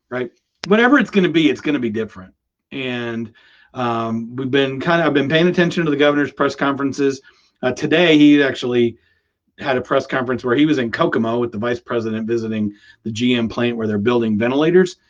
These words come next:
And he has a really fancy Indiana mask, like the state seal on it and, and stuff. Pretty cool. Um, we haven't yet ordered. Maybe, Lindsay, we should order, uh, a C C S K law emblazed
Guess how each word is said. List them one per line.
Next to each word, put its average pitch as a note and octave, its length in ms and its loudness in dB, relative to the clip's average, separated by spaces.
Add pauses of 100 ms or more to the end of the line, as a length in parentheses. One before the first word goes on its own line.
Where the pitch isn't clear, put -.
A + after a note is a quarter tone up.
(320)
And A#2+ 400 0
he D#3 80 0
has G#3+ 100 2
a - 40 -2
really A#2 240 2
fancy G2+ 720 -4
Indiana G#2+ 680 -6
mask, G2+ 500 -4
like G2+ 200 -8
the G2 160 -4
state - 340 -6
seal A#2 320 -2
on A#2+ 120 -4
it A2+ 100 -6
and, A#2 180 -2 (100)
and A2+ 120 -2
stuff. - 260 -2 (340)
Pretty A2 200 4
cool. G#2+ 360 2 (280)
Um, B2 440 4 (120)
we C#3+ 120 6
haven't D#3+ 240 4
yet C3+ 140 6
ordered. B2+ 300 8
Maybe, B2+ 200 2
Lindsay, B2 280 2
we A2+ 100 4
should A2+ 200 -6
order, A2+ 440 0 (360)
uh, A2+ 260 -4
a B2 100 -8
C - 200 -2
C C3 160 2
S G#2+ 120 0
K G#2+ 640 -4
law A#2 520 0
emblazed G2+ 760 -2